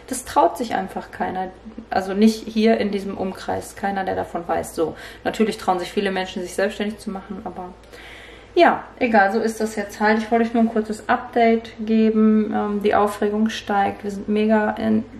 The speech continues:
boah, so in den Startlöchern. Bernd hat heute nochmal das Umzugsunternehmen kontaktiert, denn, ähm, wir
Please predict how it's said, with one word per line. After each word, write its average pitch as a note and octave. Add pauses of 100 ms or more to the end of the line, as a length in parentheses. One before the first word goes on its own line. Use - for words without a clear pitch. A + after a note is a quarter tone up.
(220)
boah, G3+ (440)
so G#3+
in G#3
den G#3
Startlöchern. G#3+
Bernd G#3+
hat A3
heute G#3
nochmal B3
das A#3+
Umzugsunternehmen C#4 (360)
kontaktiert, C4
denn, A3+
ähm, G#3+
wir G#3+